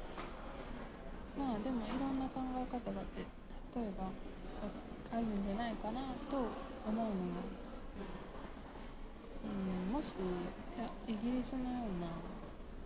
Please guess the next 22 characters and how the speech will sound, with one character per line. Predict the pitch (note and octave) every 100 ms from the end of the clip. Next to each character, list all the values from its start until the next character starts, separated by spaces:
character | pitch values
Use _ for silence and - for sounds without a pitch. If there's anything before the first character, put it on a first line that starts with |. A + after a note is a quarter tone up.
| -
経 | D4+ C4
済 | G#3+ F#3
が | F#3
安 | F#3 G3
定 | G3
し | -
て | F#3+
る | F#3 -
国 | F#3+ F3+ F#3 - - - - - - - - - - - - - - C#4 A3+
が | A3
あ | G#3+
る | G3
ん | E3+
だ |
っ | E3+ -
た |
ら、 | E3 E3+ G3 F#3+ - - - - - - - - - - - A#3+ C#4+ - - - - - - - - -
み | A#3+
ん | B3+
な |
で | A#3
助 | G#3